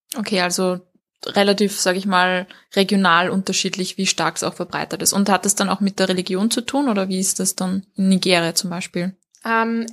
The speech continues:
Speaker 2: das finde ich ganz spannend, ähm, weil natürlich verbindet man einige Religionen, wie zum Beispiel den Islam, jetzt eher mit Polygamie.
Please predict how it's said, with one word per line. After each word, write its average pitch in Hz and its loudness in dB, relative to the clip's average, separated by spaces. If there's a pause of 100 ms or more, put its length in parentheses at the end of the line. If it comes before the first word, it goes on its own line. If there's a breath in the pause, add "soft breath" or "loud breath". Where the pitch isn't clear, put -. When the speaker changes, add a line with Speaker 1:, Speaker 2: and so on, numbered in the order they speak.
Speaker 2:
das 240 -4
finde 285 -2
ich - -4
ganz 254 -2
spannend, 269 -2
ähm, 233 2
weil 226 2
natürlich 233 -4
verbindet 240 0
man 220 0
einige 214 2
Religionen, 220 -2
wie 220 -2
zum 220 -8
Beispiel 208 -6
den 214 -6
Islam, 214 0
jetzt 208 -8
eher 240 2
mit 214 -2
Polygamie. 208 -2